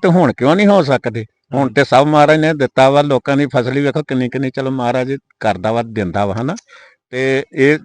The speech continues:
Speaker 1: ਚਾਹੀਦਾ ਵਾ ਨਿਆਣਿਆਂ ਨੂੰ ਇਸ ਪਾਸੇ ਆਉਣਾ ਵੀ, ਮ, ਇਹ ਵੀ ਇੱਕ ਵਪਾਰ ਹੀ ਆ।
Speaker 2: ਹਾਂਜੀ।
Speaker 1: ਹਾਂਜੀ। ਤੇ ਜੇ, ਮ, ਇਹ ਕਰਨਗੇ ਕੁਝ ਤੇ, ਮ,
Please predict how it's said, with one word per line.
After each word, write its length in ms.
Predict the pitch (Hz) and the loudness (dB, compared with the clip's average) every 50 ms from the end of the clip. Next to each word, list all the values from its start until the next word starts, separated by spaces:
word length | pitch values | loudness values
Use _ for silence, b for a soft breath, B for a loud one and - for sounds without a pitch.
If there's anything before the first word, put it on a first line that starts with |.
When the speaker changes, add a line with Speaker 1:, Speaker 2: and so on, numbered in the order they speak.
| - _ _ | -14 _ _
Speaker 1:
ਚਾਹੀਦਾ 400 | - 110 113 151 190 180 190 190 | 2 4 4 4 6 6 6 6
ਵਾ 80 | 202 | 6
ਨਿਆਣਿਆਂ 360 | 202 190 180 165 160 160 160 | 6 6 6 6 6 6 4
ਨੂੰ 120 | 160 165 160 | 6 6 6
ਇਸ 120 | 156 151 147 | 6 4 4
ਪਾਸੇ 280 | - 156 139 - - 151 | 4 2 2 4 2 2
ਆਉਣਾ 300 | 147 143 135 135 139 147 143 - | 2 4 2 2 2 0 2 2
ਵੀ, 320 | 156 156 151 151 151 147 | 2 2 2 2 0 -2
ਮ, 320 | 135 135 147 135 123 127 139 - - | -4 -4 -4 -4 -4 -4 -6 -8 -8
ਇਹ 280 | 107 120 110 131 127 | -8 -4 0 2 2
ਵੀ 140 | 143 170 170 | 2 4 2
ਇੱਕ 140 | 160 - - | 0 2 0
ਵਪਾਰ 460 | 160 156 147 - - 113 107 98 101 | -2 -2 -2 0 2 2 2 2 2
ਹੀ 160 | 120 139 143 | 0 -2 -2
ਆ। 180 | 131 120 139 185 - _ _ 120 | -2 -2 -4 -6 -8 _ _ -10
Speaker 2:
ਹਾਂਜੀ। 320 | 120 113 110 104 98 - - | -10 -10 -10 -12 -14 -10 -6
Speaker 1:
ਹਾਂਜੀ। 320 | 101 107 113 135 165 190 226 _ _ _ _ _ _ _ | -4 -4 -2 -2 -4 -6 -6 _ _ _ _ _ _ _
ਤੇ 80 | - 117 | -20 -14
ਜੇ, 340 | 120 127 135 139 143 143 147 | -4 0 2 2 4 2 2
ਮ, 280 | 143 _ - 139 131 - - | -2 _ -8 -8 -8 -4 -2
ਇਹ 120 | 123 135 - | -2 -2 2
ਕਰਨਗੇ 440 | - 117 110 120 135 156 160 165 165 | 4 4 4 4 2 0 0 0 -2
ਕੁਝ 260 | 160 - 147 147 156 156 - | 0 0 0 2 0 0 2
ਤੇ, 420 | 165 156 156 156 151 151 143 139 | 4 4 6 6 4 4 2 0
ਮ, 440 | 131 131 123 120 123 120 120 117 113 | -2 -4 -6 -6 -4 -4 -2 -4 -6